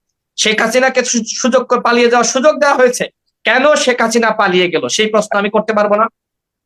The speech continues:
শেখ হাসিনাকে তো দেশে গ্রেপ্তার করা দরকার ছিল। আজকে কেন শেখ হাসিনাকে ফিরিয়ে আনার কথা বলা হচ্ছে না? কেন বল-, বলা হচ্ছে যে শেখ হাসিনা যদি ভারতে থাকতে চায়, চুপ করে থাকতে হবে?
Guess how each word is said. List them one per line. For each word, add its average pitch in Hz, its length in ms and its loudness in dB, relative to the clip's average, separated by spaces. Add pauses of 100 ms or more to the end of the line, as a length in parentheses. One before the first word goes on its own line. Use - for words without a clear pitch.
শেখ 226 260 0
হাসিনাকে 269 380 -2
তো 254 120 2
দেশে 233 440 0
গ্রেপ্তার 262 440 -2
করা 269 120 2
দরকার 262 360 0
ছিল। 277 180 0 (540)
আজকে 226 380 0
কেন 262 280 2
শেখ 262 260 2
হাসিনাকে 254 540 2
ফিরিয়ে 247 280 2
আনার 233 240 0
কথা 233 200 0
বলা 226 140 2
হচ্ছে 208 300 0
না? 156 160 -4 (440)
কেন 247 220 2
বল-, 254 240 2
বলা 233 200 2
হচ্ছে 269 260 2
যে 254 100 2
শেখ 240 220 -2
হাসিনা 254 220 0
যদি 247 140 0
ভারতে 233 300 0
থাকতে 233 280 -2
চায়, 247 160 0
চুপ 240 200 -4
করে 247 120 2
থাকতে 220 280 -2
হবে? 190 200 0